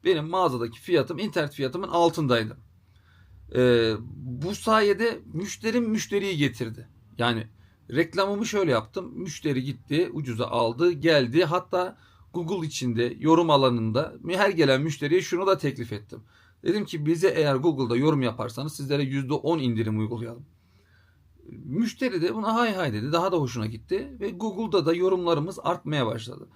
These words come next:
Yani burada bu adam reklamını yapıyor demememesi adına da herhangi bir şekilde benim markam şu, ben buradayım vesaire bunları açıklamıyorum zaten. Siz yapacağınız zaman bunu kendinize göre yorumlayın. Buradan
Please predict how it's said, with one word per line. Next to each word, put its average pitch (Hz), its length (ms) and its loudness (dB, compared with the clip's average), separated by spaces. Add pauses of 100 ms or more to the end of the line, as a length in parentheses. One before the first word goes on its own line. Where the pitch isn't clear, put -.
(360)
Yani 156 260 0
burada 185 380 0
bu 143 260 0
adam 185 240 2
reklamını 180 440 -2
yapıyor 170 460 0
demememesi 165 580 0
adına 139 360 -2
da - 180 -4 (280)
herhangi 190 240 2
bir 160 80 -6
şekilde 135 260 -4
benim 156 120 0
markam 156 480 -4
şu, 139 160 -6
ben 147 220 -2
buradayım 143 300 -2
vesaire 160 360 -6
bunları 165 280 -2
açıklamıyorum 143 640 2
zaten. - 360 -10
Siz 214 360 -6
yapacağınız 147 640 4
zaman 156 320 0
bunu 170 160 -2
kendinize 151 500 0
göre 120 200 2
yorumlayın. 113 500 0 (1160)
Buradan 220 480 2